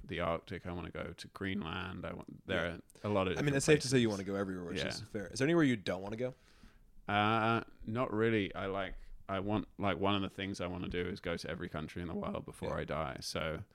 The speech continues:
Speaker 2: And what number are
Speaker 1: um,
Speaker 2: you at right now? I'm sure you know.
Speaker 1: Uh, I think it's forty-two. I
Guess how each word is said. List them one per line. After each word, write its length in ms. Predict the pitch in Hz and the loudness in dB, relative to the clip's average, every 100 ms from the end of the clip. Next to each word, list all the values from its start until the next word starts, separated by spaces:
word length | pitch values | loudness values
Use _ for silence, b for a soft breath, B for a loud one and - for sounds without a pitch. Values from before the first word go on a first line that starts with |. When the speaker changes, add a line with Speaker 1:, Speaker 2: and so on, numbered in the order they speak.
| b | b
Speaker 2:
And 120 | 117 | -6
what 140 | 113 107 | -4 -2
number 220 | 107 110 | 0 2
are 20 | |
Speaker 1:
um, 60 | 107 | 2
Speaker 2:
you 80 | 104 | 0
at 80 | 101 | -2
right 100 | 98 | -4
now? 180 | 101 131 _ _ _ _ - | -6 -10 _ _ _ _ -12
I'm 80 | |
sure 160 | 113 90 | -4 -4
you 80 | 87 | -4
know. 200 | 85 87 - | -12 -10 -2
Speaker 1:
Uh, 360 | 101 95 95 - | 2 2 0 -2
I 60 | |
think 160 | 107 120 | -2 -2
it's 180 | 120 - | -2 -4
forty-two. 680 | - - 98 90 - 90 - | -4 -4 -4 -6 -6 -6 -6
I 40 | - | -10